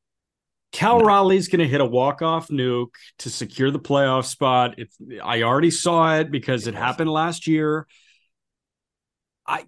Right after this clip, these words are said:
Speaker 1: just chalk me up as a Ranger hater, man. I just don't believe that they're gonna do it.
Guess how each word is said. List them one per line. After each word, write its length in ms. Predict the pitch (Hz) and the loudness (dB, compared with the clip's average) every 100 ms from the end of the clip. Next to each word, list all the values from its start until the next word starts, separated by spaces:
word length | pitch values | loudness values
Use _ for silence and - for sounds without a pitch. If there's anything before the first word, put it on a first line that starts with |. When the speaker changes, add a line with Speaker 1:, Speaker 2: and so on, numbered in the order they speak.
| 165 | -8
Speaker 1:
just 260 | 160 - _ _ _ _ | -8 -8 _ _ _ _
chalk 320 | - 147 139 | -4 -2 -2
me 140 | 143 123 | -2 -2
up 100 | 110 | -4
as 120 | 104 | -6
a 40 | |
Ranger 380 | 98 98 98 98 | -4 -4 -6 -8
hater, 280 | 92 98 95 | -8 -6 -2
man. 360 | 95 101 98 92 | -2 -2 -4 -6
I 160 | 107 | -6
just 240 | 104 92 - | -6 -6 -4
don't 200 | 104 95 | -4 -4
believe 360 | 98 101 92 | -4 -4 -6
that 100 | 95 | -10
they're 160 | 104 107 | -8 -6
gonna 160 | 101 | -6
do 240 | 98 95 95 | -6 -8 -8
it. 140 | 90 | -10